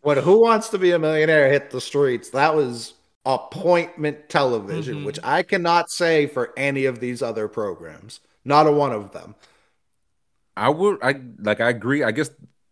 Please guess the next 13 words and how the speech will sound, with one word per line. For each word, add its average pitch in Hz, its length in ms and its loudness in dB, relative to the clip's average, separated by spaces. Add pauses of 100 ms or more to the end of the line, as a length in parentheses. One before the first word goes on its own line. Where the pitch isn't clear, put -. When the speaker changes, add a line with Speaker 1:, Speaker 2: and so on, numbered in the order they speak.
Speaker 3:
the 101 120 -2
canon 123 400 -2
would 110 120 -4
be 107 140 0
the 87 180 -6
others 104 340 0
were, 87 400 -4 (640)
they're 117 160 4
so 123 300 2
ingrained 110 1000 -2 (240)
Speaker 1:
Right. 104 200 -6
Speaker 3:
in, 92 420 -6
I, 101 160 -4